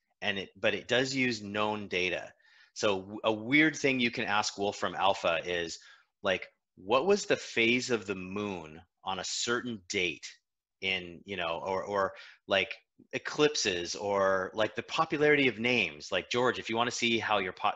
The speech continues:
how popular your name is in the United States, you can just type in George into Wolfram Alpha, and it will calculate and show a graph of popularity and show how many people are alive in the United States right now with the name of George. It's pretty fascinating.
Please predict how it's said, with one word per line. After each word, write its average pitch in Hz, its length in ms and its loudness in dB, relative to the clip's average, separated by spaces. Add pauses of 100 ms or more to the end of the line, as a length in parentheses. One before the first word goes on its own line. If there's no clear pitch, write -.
how 101 180 -2
popular 104 420 -2
your 92 180 -4
name 95 320 -4
is 110 220 -2
in 95 80 -8
the 95 60 -8
United 92 300 -4
States, 101 420 -4 (280)
you 104 100 -4
can 117 100 -4
just 101 220 -4
type 107 220 2
in 98 160 -4
George 95 480 0
into 92 220 -8
Wolfram 92 380 -6
Alpha, 82 440 -2 (320)
and 98 120 0
it 98 120 0
will 92 400 0 (320)
calculate 98 720 2
and 85 120 -6
show 104 280 4
a 98 40 2
graph 98 380 2
of 92 120 -6
popularity 90 800 -2
and 80 180 -10
show 92 220 -2
how - 140 -2
many 101 220 -4
people 90 320 -6
are 80 120 -2
alive 85 440 0
in 82 80 -6
the 82 60 -10
United 82 240 -6
States - 280 -10
right 80 160 -6
now 80 260 -6 (200)
with 85 140 -10
the 85 60 -16
name 82 220 -6
of 76 100 -18
George. 71 420 -10
It's - 160 -18 (140)
pretty 113 180 -2
fascinating. 76 520 -8